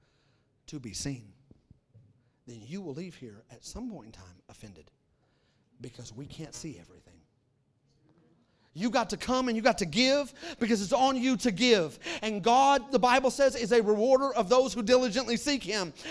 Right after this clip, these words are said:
And I'm doing worship, and I'm playing the keyboards, and I'm playing the drums, and I'm over here at Welcome Mat,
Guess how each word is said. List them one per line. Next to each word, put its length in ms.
And 140
I'm 180
doing 400
worship, 480
and 100
I'm 100
playing 260
the 80
keyboards, 400
and 100
I'm 80
playing 220
the 80
drums, 320
and 100
I'm 120
over 220
here 120
at 60
Welcome 280
Mat, 160